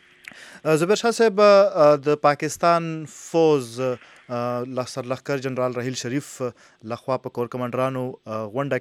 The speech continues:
کې دا ویل، آه، چې، آه، پاکستان کې موجود ترهګرو ته د بهر نه مالي وسایل راځي او، آه، ضرب عضب کامیابۍ ترلاسه کړي دي او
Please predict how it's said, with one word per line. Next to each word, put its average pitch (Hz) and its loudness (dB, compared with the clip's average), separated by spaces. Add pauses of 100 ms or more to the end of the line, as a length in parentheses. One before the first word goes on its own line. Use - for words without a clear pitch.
کې 120 -8
دا 131 2 (120)
ویل، 143 0
آه، - -10
چې، 127 -8 (520)
آه، 117 -6 (560)
پاکستان 156 0
کې 151 -8
موجود 135 -8
ترهګرو 127 -4
ته 127 -2 (400)
د 120 -2
بهر 123 -4 (120)
نه 107 -10
مالي 123 -4
وسایل 117 -6
راځي 117 -4 (480)
او، 110 -4 (280)
آه، 117 -4
ضرب 120 -4 (160)
عضب 131 -4
کامیابۍ 120 -2
ترلاسه 113 -6
کړي 139 -4 (100)
دي 143 -2 (280)
او 113 -4